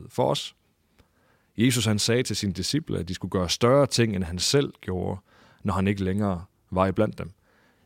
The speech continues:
Rimelig heftigt, når man tænker på de ting, han gjorde. Han sagde også, at har I tro som et sennepsfrø, så kan I sige til dette bjerg, "Flyt dig herfra og derhen," og så vil det flytte sig. Og så slutter han sætningen med at sige,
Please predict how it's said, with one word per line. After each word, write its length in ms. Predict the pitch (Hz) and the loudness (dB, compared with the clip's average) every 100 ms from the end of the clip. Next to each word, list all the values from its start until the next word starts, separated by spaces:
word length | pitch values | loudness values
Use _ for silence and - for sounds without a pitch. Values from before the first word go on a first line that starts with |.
| - | -6
Rimelig 260 | 139 165 107 | 0 2 6
heftigt, 340 | 127 - 95 | 4 4 -4
når 80 | 101 | -4
man 140 | 92 | -2
tænker 240 | 95 110 107 | -2 0 0
på 140 | 95 | 0
de 120 | 90 | -2
ting, 220 | 95 107 98 | 0 -2 -2
han 120 | 90 | -4
gjorde. 280 | 85 98 98 _ _ _ _ _ _ _ _ | -4 -6 -10 _ _ _ _ _ _ _ _
Han 120 | 110 | 2
sagde 220 | 110 120 113 | 6 6 8
også, 240 | 151 131 | 6 6
at 240 | 101 - - | 4 0 -4
har 280 | - 120 | 0 2
I 80 | 113 | 4
tro 320 | 104 - 175 | 4 4 4
som 220 | 151 123 107 | 4 2 2
et 100 | - | 4
sennepsfrø, 760 | - 175 139 - - 92 - - | 4 4 2 -4 -4 -4 -4 -8
så 160 | - 135 | -6 0
kan 140 | 135 | 2
I 100 | 110 | 2
sige 320 | 98 - 151 | 2 2 0
til 260 | 165 110 90 | 0 -2 0
dette 180 | 113 95 | 0 0
bjerg, 500 | 120 151 123 - - _ _ | 2 2 2 -2 -10 _ _
"Flyt 400 | - - 147 - | -10 2 4 4
dig 160 | 113 85 - | 2 2 0
herfra 640 | - 190 110 113 104 - _ | 4 4 6 2 0 -2 _
og 120 | 87 - | -6 0
derhen," 400 | 131 95 101 98 _ _ _ _ | 2 2 -2 -6 _ _ _ _
og 120 | - | -4
så 120 | - 107 | 0 2
vil 100 | 95 | 2
det 80 | |
flytte 220 | 90 98 - | 0 -2 -4
sig. 160 | 90 - _ _ _ _ _ _ _ | -10 -12 _ _ _ _ _ _ _
Og 100 | - | 0
så 80 | 101 | 2
slutter 260 | 104 143 151 | 4 6 6
han 140 | 95 | 4
sætningen 400 | 92 120 104 90 | 2 2 2 0
med 80 | 95 | 0
at 100 | 92 | 0
sige, 380 | - 101 98 | 0 0 0